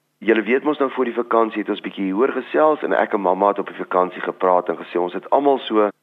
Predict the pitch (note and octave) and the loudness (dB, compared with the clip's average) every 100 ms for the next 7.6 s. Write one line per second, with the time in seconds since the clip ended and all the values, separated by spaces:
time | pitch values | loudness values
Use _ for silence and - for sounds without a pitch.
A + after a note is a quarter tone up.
0 | _ _ - D#3 D#3+ D3 B2+ C3+ B2 A#2+ | _ _ 2 2 4 -2 2 0 0 -4
1 | - B2 A#2+ A#2 - - - A2 B2+ B2 | -2 0 0 -2 -10 -10 -2 2 2 2
2 | B2 - A2+ G#2+ - G2 G2 F#2+ _ _ | 0 2 2 2 0 0 -2 -6 _ _
3 | - A2 A#2+ A2+ G#2+ G#2+ G2+ G2+ F2+ G2+ | -2 2 4 4 4 4 4 -2 0 2
4 | G2+ - F#2+ - G2+ G2+ G2+ A#2+ C#3 - | 2 0 -6 2 2 2 2 0 0 -2
5 | G2 - G2+ G2 G2 F#2+ _ _ _ - | -4 -2 0 2 0 -2 _ _ _ 0
6 | A#2 A2+ G#2 G#2+ - A2 F#2+ F#2 F2+ - | 0 0 -2 -2 -2 -2 -2 -2 -6 -4
7 | D3+ D#3+ D#3 G#2+ F#2+ F#2 | 2 2 2 0 2 0